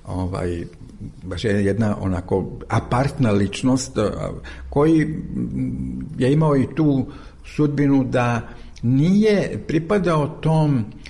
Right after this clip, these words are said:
umetničkom, bojenskom, marketinškom svetu. I tako da nije bio u nekoj žiži javnosti. I on je ostavio, što je valjda iz tih krajeva, te svoje neke skulpture koje su bile u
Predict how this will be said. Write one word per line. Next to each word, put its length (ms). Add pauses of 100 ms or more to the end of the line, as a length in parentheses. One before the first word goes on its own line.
umetničkom, 1200 (340)
bojenskom, 760
marketinškom 840
svetu. 480 (380)
I 140
tako 300
da 120
nije 260
bio 140
u 80
nekoj 260
žiži 360
javnosti. 580 (120)
I 200
on 360
je 380
ostavio, 800
što 160
je 40
valjda 200
iz 140
tih 200
krajeva, 720
te 140
svoje 300
neke 320
skulpture 720
koje 160
su 160
bile 280
u 380